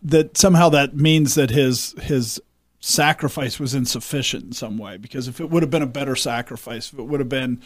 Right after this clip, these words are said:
more useful, then it would have atoned for more people. And I think that people turn around in more serious ways, ignore what the real effects of the atonement are and the real promises in Scripture of what the effects of the atonement are.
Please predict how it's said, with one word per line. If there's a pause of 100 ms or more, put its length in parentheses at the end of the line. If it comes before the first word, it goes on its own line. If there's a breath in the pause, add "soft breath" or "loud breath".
(300 loud breath)
more
useful,
then
it
would
have
atoned
for
more
people. (1160)
And (420)
I
think
that
people
turn
around
in
more
serious
ways,
ignore
what (160)
the
real
effects
of
the
atonement
are
and
the
real
promises
in
Scripture
of
what
the
effects
of
the
atonement
are.